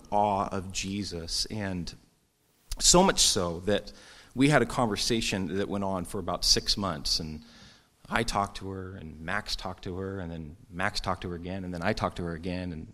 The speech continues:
we all talked to her, and, and she had this problem with Refuge. And the problem was,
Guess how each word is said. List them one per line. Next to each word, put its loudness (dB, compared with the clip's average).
we -6
all 8
talked 2
to -2
her, 0
and, -6
and -2
she 6
had 8
this 2
problem 6
with -4
Refuge. 0
And 0
the 0
problem 6
was, -4